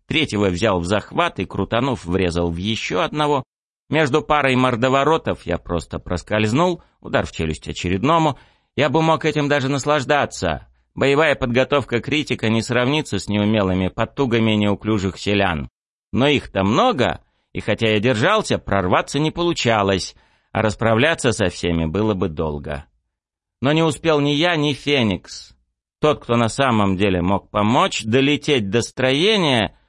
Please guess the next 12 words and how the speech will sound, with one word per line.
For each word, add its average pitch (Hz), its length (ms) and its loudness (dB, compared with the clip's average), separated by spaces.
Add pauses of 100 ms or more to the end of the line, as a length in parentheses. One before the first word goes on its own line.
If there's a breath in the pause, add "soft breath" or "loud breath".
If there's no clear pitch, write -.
(380)
как 143 220 0
оттуда 156 460 0
со 127 200 0
снопом 135 560 0
искр, 131 500 -2
раскрасневшимся 127 1160 0
и 120 120 2
измазанным 120 560 2
сажей 117 420 0
лицом, 120 480 2
выскочила 127 580 -2
Надя. 104 600 2